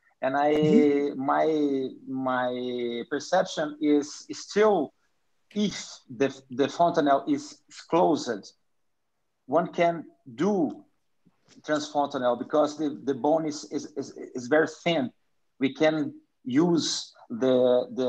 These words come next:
Speaker 1: transfontanelle window even in the, the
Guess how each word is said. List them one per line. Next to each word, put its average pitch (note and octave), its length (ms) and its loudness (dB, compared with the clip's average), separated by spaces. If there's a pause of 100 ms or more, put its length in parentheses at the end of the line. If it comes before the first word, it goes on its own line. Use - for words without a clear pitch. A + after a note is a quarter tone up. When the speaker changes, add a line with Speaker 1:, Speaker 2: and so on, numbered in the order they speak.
(140)
Speaker 1:
transfontanelle D3 920 -2
window C#3 600 0 (160)
even F3 540 -2 (140)
in C#3+ 160 -4
the, C#3 220 4 (100)
the C3 420 0